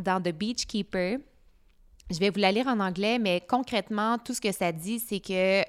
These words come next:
on, les femmes, on est toutes interconnectées, puis si on s'entraide pas entre nous, qui va le faire ? Elle dit, « We're connected as women. It's like a spider web. It's one, if one part of the web vibrates, if there's trouble,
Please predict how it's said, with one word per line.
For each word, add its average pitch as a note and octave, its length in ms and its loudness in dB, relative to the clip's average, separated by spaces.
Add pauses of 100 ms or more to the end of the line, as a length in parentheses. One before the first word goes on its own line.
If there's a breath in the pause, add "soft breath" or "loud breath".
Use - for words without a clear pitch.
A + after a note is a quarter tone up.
(120)
on, E3+ 560 0
les F3+ 160 2
femmes, G#3+ 220 2
on F#3+ 100 2
est G3+ 100 0
toutes A#3 200 -2
interconnectées, F#3+ 800 0
puis F3+ 320 -4
si - 300 -2
on F#3+ 120 0
s'entraide F3+ 440 -2 (100)
pas G3 180 4
entre F3 280 0
nous, F#3+ 260 -2
qui A#3 180 0
va F3+ 160 4
le E3+ 80 0
faire ? F3 500 2 (360 loud breath)
Elle F3+ 180 2
dit, « F#3+ 420 -2
We're F3+ 220 2
connected F#3 540 -2
as D#3 180 0
women. D#3 380 -6
It's - 180 -6
like E3 160 2
a E3+ 60 -2
spider D#3+ 340 -2
web. D3+ 320 -2 (160)
It's - 260 -6 (140)
one, F#3 300 4 (120)
if G3 280 0
one F#3+ 340 4
part B3+ 180 2
of A3 120 -2
the G3 120 -2
web F3 300 0
vibrates, G3+ 640 -2 (400 loud breath)
if - 160 -2
there's D#3+ 300 2
trouble, G3+ 580 4